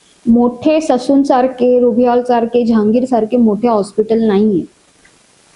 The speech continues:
आज बघतोय तर खराडीच्या भागात दोन हॉस्पिटल आहे, पण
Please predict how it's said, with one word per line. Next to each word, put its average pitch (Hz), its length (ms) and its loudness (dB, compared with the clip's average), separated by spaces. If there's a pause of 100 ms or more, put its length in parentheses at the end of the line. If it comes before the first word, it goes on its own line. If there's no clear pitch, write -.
(120)
आज 233 320 0
बघतोय 247 580 0
तर 277 140 0
खराडीच्या 247 480 0
भागात 247 320 2
दोन 233 320 2
हॉस्पिटल 233 480 0
आहे, 185 80 0
पण 240 380 0